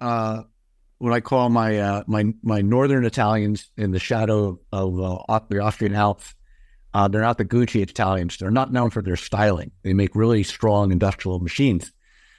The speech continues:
So we reached out to, uh, a, a gentleman named Robert Brunner here in San Francisco, where Zeal is based. And we said, "Robert, you kinda know what you're doing here.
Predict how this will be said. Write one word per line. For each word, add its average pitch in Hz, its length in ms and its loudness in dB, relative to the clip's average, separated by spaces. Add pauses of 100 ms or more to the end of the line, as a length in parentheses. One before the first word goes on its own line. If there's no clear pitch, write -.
(240)
So 139 180 0
we 160 160 2
reached 160 320 2
out 135 280 0
to, 123 480 -2 (280)
uh, 107 300 -4 (160)
a, 110 120 -12 (160)
a - 40 -6
gentleman 117 360 2
named 104 180 2
Robert 107 260 2
Brunner 107 520 -2 (120)
here 98 440 -2
in 101 320 -2 (280)
San 113 160 0
Francisco, 104 480 0
where 92 180 0
Zeal 131 240 2
is 98 100 -2
based. 85 340 -8 (680)
And 107 220 0
we 113 140 4
said, 113 200 -2
"Robert, 131 540 0 (440)
you 131 140 0
kinda 120 220 0
know 110 120 2
what 110 120 0
you're 98 120 0
doing 107 400 0
here. 104 320 -2